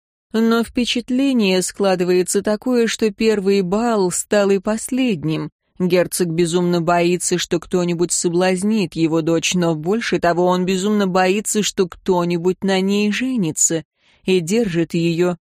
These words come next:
чуть ли не взаперти. Якобы намерен дождаться, пока она вступит в более зрелый возраст, и уж тогда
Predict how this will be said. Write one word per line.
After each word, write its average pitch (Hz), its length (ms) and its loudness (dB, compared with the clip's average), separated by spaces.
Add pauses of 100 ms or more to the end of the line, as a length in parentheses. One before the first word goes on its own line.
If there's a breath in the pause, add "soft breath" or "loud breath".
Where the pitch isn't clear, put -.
(180)
чуть 214 220 -2
ли 214 140 2
не 208 140 2
взаперти. 190 760 -6 (320)
Якобы 175 400 2
намерен 175 520 0
дождаться, 175 680 0
пока 170 420 -2
она 170 200 -2
вступит 175 500 -2
в 160 100 -6
более 175 360 2
зрелый 175 440 2
возраст, 175 580 -2
и 185 40 4
уж 175 340 0
тогда 160 840 -4